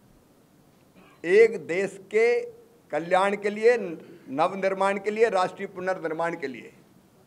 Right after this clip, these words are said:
असाधारण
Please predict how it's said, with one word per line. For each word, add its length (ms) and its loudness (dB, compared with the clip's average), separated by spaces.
असाधारण 720 4